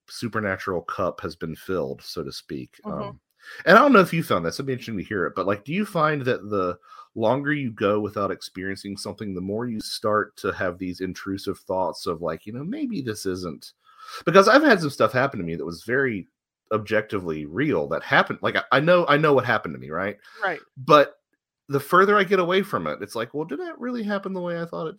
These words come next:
Speaker 1: did?" You know, and I have to
Speaker 2: Right,
Speaker 1: remind
Speaker 2: right,
Speaker 1: my, I have,
Speaker 2: right.
Speaker 1: I have to remind myself the way that I felt the next morning, you know?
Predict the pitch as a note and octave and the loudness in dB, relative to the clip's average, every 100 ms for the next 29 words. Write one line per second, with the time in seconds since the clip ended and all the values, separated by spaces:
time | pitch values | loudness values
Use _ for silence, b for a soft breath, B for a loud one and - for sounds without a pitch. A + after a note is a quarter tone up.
0 | - - E3+ F3 G2 G2+ A2 B2+ D#3 A#2 | -14 -12 -12 -8 -4 -2 0 2 2 0
1 | A#2 G#2+ A2 C#3+ D#3+ D#3+ F3 F#3 F3 F3+ | 0 0 2 2 4 6 8 8 8 8
2 | G3+ D#3+ D#3+ C3+ B2+ B2+ C3+ C3+ B2 - | 6 4 4 2 2 2 2 2 0 2
3 | C#3 - B2 A#2+ - B2+ C3 A#2 F#2+ A2 | 0 0 -2 -2 -4 -2 0 0 -4 -8
4 | A#2+ | -2